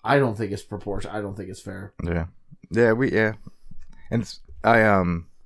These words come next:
Speaker 2: I put it in our notes 'cause when he brought that up, I'm like, "Oh, that's," 'cause we had talked about this before we even started doing the podcast.
Speaker 1: Right, and then
Speaker 2: And,
Speaker 1: before
Speaker 2: and
Speaker 1: we watched this.
Speaker 2: Yeah, and then how, how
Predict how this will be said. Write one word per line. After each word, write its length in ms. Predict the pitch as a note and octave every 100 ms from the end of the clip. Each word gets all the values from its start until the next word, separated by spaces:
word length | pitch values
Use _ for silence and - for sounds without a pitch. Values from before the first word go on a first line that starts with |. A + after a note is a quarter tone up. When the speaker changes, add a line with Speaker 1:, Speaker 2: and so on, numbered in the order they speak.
| _ _ - -
Speaker 2:
I 100 | G#2
put 200 | G#2+ A2+
it 20 |
in 80 | G#2+
our 80 | F2+
notes 260 | F2+ F#2 -
'cause 160 | E2
when 120 | E2+
he 80 | F2
brought 240 | D#2+ F2 E2
that 160 | E2
up, 160 | F#2 F2
I'm 100 | F2
like, 160 | D#2+ -
"Oh, 200 | D2+ E2+
that's," 320 | F#2 F2 -
'cause 200 | - F#2
we 100 | A#2
had 100 | A#2+
talked 240 | - F#2 -
about 200 | E2 -
this 180 | E2
before 480 | - - - G2 F#2
we 140 | E2 E2
even 180 | D#2+
started 300 | D2+ F2 F2
doing 160 | E2 D#2+
the 60 | D#2
podcast. 580 | D#2+ D#2 D#2+ D#2 D2+ - - -
Speaker 1:
Right, 320 | C3 C#3 G2+
and 100 | F#2+
then 60 | G#2+
Speaker 2:
And, 60 |
Speaker 1:
before 140 | A2 A2
Speaker 2:
and 140 | G#2 G2
Speaker 1:
we 60 |
watched 360 | G#2 G#2 G2+ -
this. 180 | F#2+ G#2+
Speaker 2:
Yeah, 340 | G2+ F2+ E2+ -
and 160 | G2+
then 140 | G#2 G2
how, 600 | G#2+ G#2 G#2 G2 F2 - - _
how 540 | - B2+ A#2+ G#2 F2